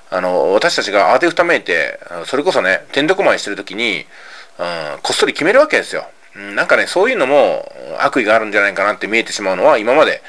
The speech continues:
いろんなことをね、ごまかしてきて、廃棄してきたり、隠蔽してきたりとかね、時には人を死に追いやったりとかして続けてきた安倍政権のね、本当慣れの果てなんじゃないかなと思いますよね。うん。で、今日なんですけども、これタイトル見てください。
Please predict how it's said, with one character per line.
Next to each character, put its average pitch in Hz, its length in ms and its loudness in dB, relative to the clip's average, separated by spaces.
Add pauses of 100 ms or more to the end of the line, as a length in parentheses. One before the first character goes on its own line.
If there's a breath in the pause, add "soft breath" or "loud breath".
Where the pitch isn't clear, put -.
(200 loud breath)
い 95 60 -8
ろ 240 100 2
ん 339 60 0
な 208 80 2
こ 214 100 2
と 107 120 2
を 80 60 -2
ね、 85 200 -6 (200)
ご 110 120 0
ま 139 120 4
か 170 120 4
し - 60 -4
て 85 100 -8
き - 60 -18
て、 78 180 -6
廃 151 240 4
棄 98 140 -8
し - 80 -4
て - 100 -6
き - 60 -14
た 90 80 -2
り、 80 100 -8
隠 120 140 -8
蔽 143 140 2
し - 80 -4
て 147 100 -4
き - 60 -12
た 87 100 0
り - 80 -4
と - 80 -14
か 80 80 -8
ね、 135 100 0
時 - 240 -6
に 403 80 -2
は 90 220 -2 (260 loud breath)
人 - 240 0
を 147 320 4 (160)
死 - 180 0
に 131 120 0
追 87 100 -2
い 131 60 -2
や 170 100 4
っ - 60 -4
た - 100 -2
り 151 80 -6
と - 80 -12
か 90 220 -4
し - 100 -6
て 131 260 2 (460 loud breath)
続 110 220 -8
け 127 80 -4
て - 80 -2
き - 60 -8
た 92 240 0 (420 loud breath)
安 95 100 -8
倍 - 40 -4
政 113 220 -2
権 87 160 -6
の 80 100 -10
ね、 120 280 -2
本 101 140 -10
当 113 100 0
慣 98 140 2
れ 143 60 0
の 151 100 0
果 143 100 -2
て 175 80 2
な 208 100 2
ん 262 60 -2
じ 151 60 2
ゃ - 20 2
な 92 80 2
い 78 40 -6
か 85 60 -6
な 85 120 -6
と 87 80 -12
思 101 80 -8
い - 20 -4
ま 175 80 2
す - 60 -10
よ 76 80 -8
ね。 110 240 0 (240)
う 78 840 -10
ん。 196 40 6
で、 - 120 4 (300 loud breath)
今 185 340 6
日 110 40 0
な 113 100 0
ん 110 60 -2
で 98 60 -6
す - 80 -8
け 101 80 -6
ど 104 40 -4
も、 107 60 -8
こ 120 80 0
れ - 60 -6
タ 240 80 4
イ 254 40 4
ト 185 60 0
ル 147 60 -2
見 190 80 -2
て 160 40 0
く 120 40 2
だ 98 80 2
さ 76 100 -4
い。 - 80 -8